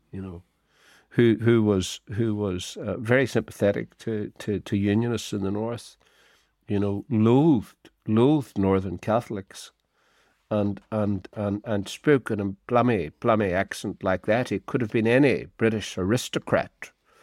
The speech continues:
you know, and of course, like, you know, like many of the, the, the current establishment would be much happier in the company of King Charles than with Michelle O'Neill. And, uh, and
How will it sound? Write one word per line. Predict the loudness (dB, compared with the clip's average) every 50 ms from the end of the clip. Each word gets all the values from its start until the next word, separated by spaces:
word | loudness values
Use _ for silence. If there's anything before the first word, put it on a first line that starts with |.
| _ _ _ _ _ _
you | 0 2 4
know, | 4 6 4 4 4 2 -2 -4 -6 _
and | -2 -2 -2
of | -2 -4 -6 _
course, | -4 0 2 2 2 0 -4 -4
like, | 0 0 2 2 0 -4 _ -18 -20 -20 -18 -12
you | -8 -6
know, | -4 -4
like | -4 -2 -4 -4 -4 -4
many | 0 2 4 4 4 4
of | 2 0 -2 -6 -8
the, | -8 -8 -8 -8 -8
the, | -10 -8 -8 -8 -8 -8 -10 -14 -16
the | -18 -16
current | -6 0 2 2 2 2 0
establishment | -6 -12 -10 -6 -4 -4 -4 -4 -6 -8 -8 -6 -8 -8 -6 -6
would | -8 -2
be | -2 0
much | 0 0 -2 -2 -6 -12 -14 -8
happier | -2 0 0 0 2 2 2 2 2 0
in | -2 -4
the | -6 -4
company | -2 -2 -2 -2 _ -4 -2 -2
of | -2 -4 -6 _
King | 0 0 2 2 0
Charles | 0 0 0 0 0 -2 -4 -6 -6 -8 -12 -16 -20 _ _ _ _ _ _ _ _ _ _ _
than | 2 2 4 4 4 4 2
with | 0 -2 -4 -6
Michelle | -8 -2 0 2 2 4 2
O'Neill. | 2 0 0 -2 -4 -6 -10 -12 -14 _ _ _ _ _ _ _ _ _ _ _ _ _ _ _ _ _ _
And, | 2 2 2 2 0 0 0
uh, | 2 4 4 4 2 2 -2 -6 _ _ _ _ _ _ _ _ _ 0
and | 2 2 2 0 -4